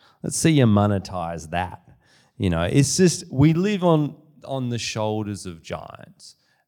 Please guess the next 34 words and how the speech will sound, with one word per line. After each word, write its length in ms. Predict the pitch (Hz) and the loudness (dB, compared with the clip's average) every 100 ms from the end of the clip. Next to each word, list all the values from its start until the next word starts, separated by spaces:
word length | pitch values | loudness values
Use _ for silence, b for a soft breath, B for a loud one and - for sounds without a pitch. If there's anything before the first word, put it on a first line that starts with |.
| - | -8
And, 280 | 104 101 101 | -8 -8 -12
and 240 | 120 113 113 | -12 -10 -6
one 300 | 131 160 170 | -4 -4 -4
thing 200 | 160 151 | -8 -8
to 60 | 135 | -10
push 360 | - 131 - | -6 -6 -6
back 420 | - 98 92 107 _ b b 104 | -2 0 0 -2 _ b b -10
on 160 | 104 | -8
your 120 | 98 | -8
consumer 720 | 95 98 92 - 101 98 90 87 | -10 -10 -12 -12 -12 -12 -12 -12
identity 720 | 80 80 - 87 - - - | -14 -14 -14 -14 -18 -20 -20
is 100 | - | -18
to 80 | - | -12
set 260 | - 117 | -2 0
a 60 | 117 | 0
spending 540 | - - 101 98 92 | -4 -8 -8 -8 -12
benchmark 560 | 82 85 - 85 82 95 | -12 -14 -16 -16 -16 -16
and 100 | - _ | -20 _
to 60 | - | -20
say, 300 | - - - | -18 -18 -16
"Hey, 180 | 92 - - b b b b | -12 -12 -12 b b b b
hey, 60 | 85 | -6
I'm 240 | 85 98 | -4 -2
gonna 400 | 131 165 127 - - | 0 2 2 0 -2
objectively, 1120 | 123 117 101 147 160 156 143 101 101 117 180 131 | -2 -2 -2 -2 -2 -6 -10 -8 -10 -10 -12 -14
this 220 | 120 - | -14 -10
is 120 | 123 | -2
not 320 | 131 123 123 | 2 2 0
subjective 800 | - 113 90 95 120 - 107 85 | -6 -6 -6 -10 -10 -10 -12 -6
budget 420 | 107 98 92 101 | -4 -4 -6 -12
for 120 | - 95 | -14 -20
yourself. 440 | 95 - 87 92 - | -16 -14 -16 -16 -16
I'm 120 | 101 | -12
gonna, 220 | 139 139 | -10 -10